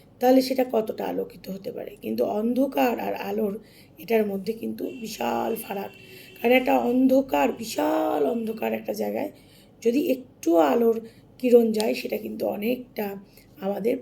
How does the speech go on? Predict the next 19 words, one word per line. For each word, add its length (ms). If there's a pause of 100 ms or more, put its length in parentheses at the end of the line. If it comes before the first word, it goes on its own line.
পথ 140 (100)
চলতে 440 (280)
সহযোগিতা 800 (360)
করে। 360 (520)
আলোর 380
প্রকাশ 500
এবং 220
অন্ধকার 520 (120)
কখনো 280
সমকক্ষ 680
হতে 240
পারে 280
না। 260
এই 220
দুটির 440
মধ্যে 520 (460)
দিন 440
এবং 300
রাত্রির, 680